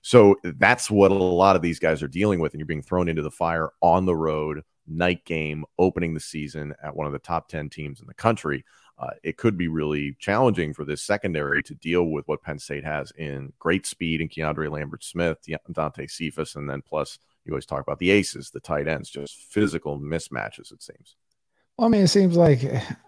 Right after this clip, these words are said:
Speaker 2: as a football, as a football player just coming in, like I said, when you don't have anything to lose, it's kind of fun to play that way.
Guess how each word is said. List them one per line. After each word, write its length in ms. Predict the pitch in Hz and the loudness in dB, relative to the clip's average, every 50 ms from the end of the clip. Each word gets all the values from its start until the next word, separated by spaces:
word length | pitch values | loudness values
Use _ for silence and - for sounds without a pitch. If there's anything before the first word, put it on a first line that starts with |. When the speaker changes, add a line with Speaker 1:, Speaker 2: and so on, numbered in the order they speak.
| _ - _ _ _ _ - | _ -20 _ _ _ _ 6
Speaker 2:
as 100 | 185 170 | 8 8
a 60 | 156 | 8
football, 560 | - - 170 156 156 147 139 135 131 131 131 | 8 8 8 8 10 10 10 10 8 6 4
as 120 | 139 135 127 | 2 2 2
a 40 | |
football 300 | 117 - 151 143 143 131 | 2 0 2 4 4 4
player 220 | - - 131 127 127 | 4 4 2 4 4
just 200 | 127 131 120 - | 2 2 2 4
coming 220 | 139 131 131 131 | 4 6 6 4
in, 80 | 123 117 | 4 4
like 100 | 127 127 | 2 2
I 60 | 117 | 0
said, 340 | 113 - - 131 113 107 101 | 0 2 2 2 4 2 2
when 220 | 107 123 120 123 135 | 0 0 2 2 2
you 100 | 170 196 | 2 4
don't 140 | - 185 | 8 8
have 160 | 170 170 165 160 | 10 10 8 8
anything 340 | 147 139 131 - 139 123 | 6 6 4 4 2 0
to 80 | 107 101 | 0 2
lose, 400 | 107 113 135 143 131 120 107 - - - | 6 8 10 10 10 10 8 4 0 0
it's 180 | 147 - - - | 0 0 0 0
kind 200 | - - 277 277 | -2 0 2 2
of 80 | 202 - | 2 4
fun 240 | - - 208 214 196 | 4 4 4 6 4
to 40 | 151 | 2
play 220 | - 165 160 185 | 4 4 4 4
that 180 | 170 123 101 101 | 4 2 0 0
way. 240 | 110 104 - - | -2 -2 -4 -6